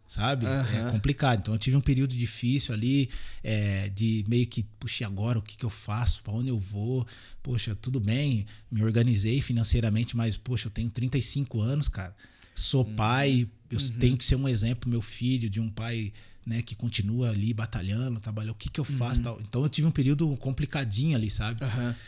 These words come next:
Speaker 1: Mas eu lembro até hoje, cara, um dia que a minha esposa me desafiou, cara, ela chegou pra mim e
Speaker 2: Aham.
Speaker 1: falou assim, "E aí,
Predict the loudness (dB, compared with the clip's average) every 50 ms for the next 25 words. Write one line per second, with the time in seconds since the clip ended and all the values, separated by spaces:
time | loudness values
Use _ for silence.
0 | -20 -10 -2 2 4 6 8 8 8 8 6 6 6 6 6 6 6 4 4 2
1 | 2 2 2 2 2 2 2 2 2 2 2 2 2 2 2 0 0 0 2 2
2 | 2 2 2 2 2 2 0 0 0 -2 -4 -6 -6 -2 0 2 2 2 2 0
3 | -2 -4 -6 -4 -4 -4 -4 -4 -4 -4 -4 -4 -2 -2 0 0 0 0 0 0
4 | 2 2 2 2 0 -2 -2 -2 -4